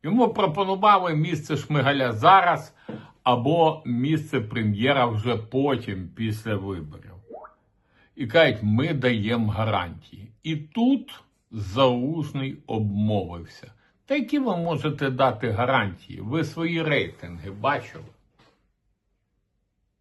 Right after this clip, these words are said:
Андрій Єрмак зрозумів все. Саме після цього пішли арешти військових. Я думаю, вони будуть тривати.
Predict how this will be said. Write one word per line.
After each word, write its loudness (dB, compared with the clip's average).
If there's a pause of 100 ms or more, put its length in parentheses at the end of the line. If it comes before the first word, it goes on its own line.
(400)
Андрій -6
Єрмак -4
зрозумів -8
все. -20 (1600)
Саме -2
після -4
цього -12 (1080)
пішли -8
арешти -10
військових. -14 (1600)
Я -2
думаю, -4
вони -6
будуть -12
тривати. -10